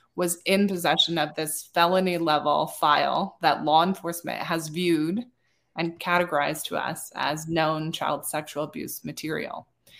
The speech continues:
And so when, once we know it's a, a felony level image, we're able to start looking for I P addresses around the globe that are advertising that they're in possession of that file. So they're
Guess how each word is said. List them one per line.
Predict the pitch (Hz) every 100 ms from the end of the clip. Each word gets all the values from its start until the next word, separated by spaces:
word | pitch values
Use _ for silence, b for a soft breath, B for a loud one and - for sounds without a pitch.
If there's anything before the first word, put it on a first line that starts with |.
| b b b -
And | 170 170
so | - 170
when, | 156 156 175 170
once | 170 185 185
we | 170 160 165 - -
know | 180 180 185
it's | 175 175
a, | 151 147
a | 165
felony | - 190 185 180
level | 165 160 151 -
image, | - 240 233 214 190 - b b -
we're | 180 165
able | 156 175 175
to | 170 185
start | - - 175 156
looking | 170 190 190 185
for | - 160 151
I | 156
P | - 247
addresses | 254 185 175 175 170
around | 151 151 143 151 156 160 - _ _
the | 170 -
globe | 160 160 160 - _ 147
that | 143 -
are | - 165 160 B B B
advertising | 170 220 240 - 135 151 156 151 170 165
that | 156 - _ -
they're | 170 170
in | 160 165
possession | 160 151 143 151 143 143
of | 135 135
that | - -
file. | 143 - - - - _ b b b b _
So | 180
they're | 175 175 165 -